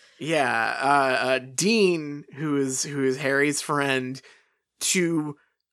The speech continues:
set up camp. Like, it's not even a matter of, like,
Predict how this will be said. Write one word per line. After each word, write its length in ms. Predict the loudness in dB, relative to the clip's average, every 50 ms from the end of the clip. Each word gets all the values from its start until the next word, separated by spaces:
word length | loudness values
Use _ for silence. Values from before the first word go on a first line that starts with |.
| _ _ _ -10
set 460 | -6 -6 -4 -2 0 2 2 2 2
up 260 | 0 -2 -4 _ -16
camp. 560 | -16 -14 -8 -4 -2 0 0 0 -2 -4 -8 -8 -4
Like, 160 | -2 0 0
it's 160 | 0 -2 -2
not 280 | -2 0 0 2 2 4
even 260 | 4 4 4 2 -2
a 40 | -2
matter 300 | -2 -2 -2 0 0 0
of, 100 | 0 0
like, 160 | -2 -4 -6